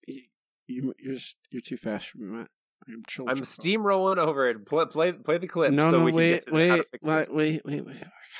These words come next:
Speaker 1: I, I have to do things in the proper order, Matt, okay? If we don't follow decorum, uh, the, the world will fall apart. It's already crumbling beneath my fingertips. Um, we will rank this episode at the end of the show. Yes, this episode is broken.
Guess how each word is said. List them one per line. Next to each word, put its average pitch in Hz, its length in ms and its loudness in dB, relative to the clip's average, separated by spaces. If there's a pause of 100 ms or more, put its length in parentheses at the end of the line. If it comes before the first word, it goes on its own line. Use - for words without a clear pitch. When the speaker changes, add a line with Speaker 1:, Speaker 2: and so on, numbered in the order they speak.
(840)
Speaker 1:
I, - 60 -4
I - 20 -6
have - 340 -4
to 160 100 -2
do 175 140 -4
things 131 340 -2
in 113 80 -6
the - 80 -4
proper - 440 -4
order, 104 300 -4
Matt, - 280 -12
okay? 151 320 -4
If 117 360 -4
we 123 140 2
don't 139 260 2
follow 196 420 2
decorum, 147 760 0
uh, 123 160 -2 (220)
the, 117 240 0
the 110 120 -4
world 143 300 0
will 120 100 -4
fall 151 260 0
apart. 139 420 -4
It's - 160 -8
already 151 280 0
crumbling 131 500 -2
beneath 113 240 -2
my 104 100 -2
fingertips. 110 600 -6 (640)
Um, 123 280 0
we 180 100 4
will 220 140 4
rank 175 220 2
this - 140 -6
episode 117 300 0
at 104 140 -4
the 101 80 -4
end 98 100 -6
of 185 80 -4
the 175 60 -4
show. 175 480 2 (420)
Yes, 117 300 0
this 110 160 -2
episode 101 300 -4
is 98 60 -10
broken. - 420 -14